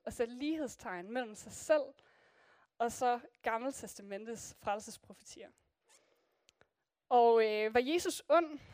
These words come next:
så har han jo gjort det her bare for at provokere. Så han godt vidst, at han ikke var sendt af Gud. Altså, så, øh, så er der ingen lighed mellem den her mand fra Nazaret, som de har jo godt kendt ham, de har jo set ham vokse op.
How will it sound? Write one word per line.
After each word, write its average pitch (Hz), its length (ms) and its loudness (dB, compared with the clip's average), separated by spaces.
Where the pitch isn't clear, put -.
så 277 120 -6
har 254 60 -2
han 226 100 -6
jo 208 60 -12
gjort 233 200 0
det 190 80 -16
her 202 60 -10
bare 196 160 -10
for 196 120 -16
at 175 60 -20
provokere. 180 400 -12
Så - 120 -12
han 233 100 -6
godt 226 220 -2
vidst, - 400 -14
at - 120 -2
han 190 140 -12
ikke - 240 -16
var 202 140 -6
sendt 185 340 -6
af 175 80 -12
Gud. 180 220 -12
Altså, 208 380 -8
så, 269 460 2
øh, 175 560 -2
så - 140 -2
er - 20 4
der 294 60 2
ingen 320 140 2
lighed 294 480 -2
mellem 214 240 -4
den 226 140 -2
her 233 120 -6
mand 262 420 -4
fra 233 100 -6
Nazaret, 226 600 -2
som 202 280 -8
de 240 140 -8
har 208 60 -2
jo 190 160 -4
godt 262 160 0
kendt 349 260 -2
ham, 202 120 -6
de 202 60 -12
har 208 60 -4
jo 214 40 -4
set 330 220 -6
ham 185 140 -12
vokse - 260 -8
op. 302 200 -4